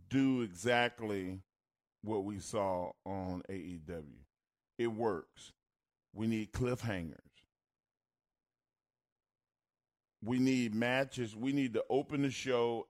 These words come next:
and end the show with, with the real heavy hitters. We need to put people in the middle that's competitive. I don't want to have the be-, I wanna have the best match on the show.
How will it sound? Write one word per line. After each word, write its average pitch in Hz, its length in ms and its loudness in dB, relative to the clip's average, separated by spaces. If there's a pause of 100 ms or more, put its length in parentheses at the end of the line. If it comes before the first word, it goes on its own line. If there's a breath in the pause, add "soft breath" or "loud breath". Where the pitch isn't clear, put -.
and 107 240 -2
end 113 260 2
the 101 60 -2
show 87 540 -4 (440)
with, 104 200 -2 (200)
with 104 200 -4
the 98 80 -6
real 104 640 0 (500)
heavy 110 320 0
hitters. 90 380 -4 (1900)
We 110 120 2
need 147 240 2
to 131 80 4
put 131 340 -2
people 139 380 -2
in 123 100 2
the 117 80 2
middle 117 560 0 (1120)
that's 117 280 4
competitive. 101 760 -2 (640)
I 98 140 -2 (240)
don't 117 420 2
want 117 340 0 (140)
to 120 100 -2
have 107 320 0
the 104 100 -4
be-, 95 260 -8
I 107 140 0
wanna 127 280 4
have 113 180 2
the 104 80 -4
best 107 360 0
match 107 340 -2
on 104 160 -2
the 90 60 -2
show. 82 360 -8